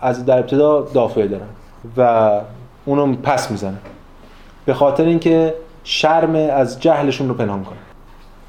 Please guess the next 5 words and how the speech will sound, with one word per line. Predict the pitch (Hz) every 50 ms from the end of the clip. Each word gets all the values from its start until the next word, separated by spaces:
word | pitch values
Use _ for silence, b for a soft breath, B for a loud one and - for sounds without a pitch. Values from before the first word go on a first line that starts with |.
| - - - - - - - - - - - - -
میگه | - 147 165 165
که | 180 175 170 170 170 165 - - - - - - - - - - - - - - B B B B B -
این | - 165 165
گونه | 151 156 156 156
برخورد | 160 156 151 147 - 196 208 185 143 120